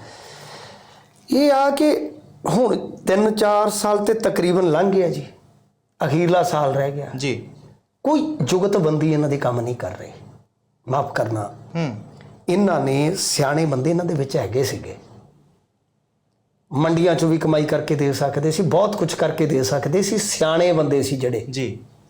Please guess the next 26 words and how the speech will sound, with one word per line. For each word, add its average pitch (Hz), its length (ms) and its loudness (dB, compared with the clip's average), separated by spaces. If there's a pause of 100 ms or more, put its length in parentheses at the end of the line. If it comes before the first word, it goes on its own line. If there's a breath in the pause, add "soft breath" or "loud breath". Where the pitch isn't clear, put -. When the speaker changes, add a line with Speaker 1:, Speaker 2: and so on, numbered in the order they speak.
(840 loud breath)
Speaker 1:
ਮਤਲਬ 151 220 2
ਕਿ 190 120 0
ਜਿਨ੍ਹਾਂ 170 280 2
ਨੇ 180 100 4
ਵੱਖ-ਵੱਖ 156 500 0
ਪਾਰਟੀਆਂ 151 520 0
'ਚ 151 120 -6
ਕੰਮ 156 260 0
ਕੀਤਾ 131 320 -4
ਯਾਰ। 95 220 -10 (440)
Speaker 2:
ਹੂੰ। 139 180 -6 (100)
Speaker 1:
ਮੈਂ 147 100 0
ਕਦੇ 147 180 0
ਤੁਹਾਨੂੰ 151 300 0
ਨਾਂ 135 240 2
ਲੈ 151 120 2
ਕੇ 151 140 -2
ਵੀ 147 100 0
ਦੱਸਾਂਗਾ 123 520 -2 (380)
ਕਿ 160 80 0
ਇਹਨਾਂ 180 120 2
ਦੇ 170 80 2
ਵਿੱਚ 170 220 2
ਹੀ 175 60 0
ਕਿਹੜੇ 165 200 2
ਬੈਠੇ। 147 240 -4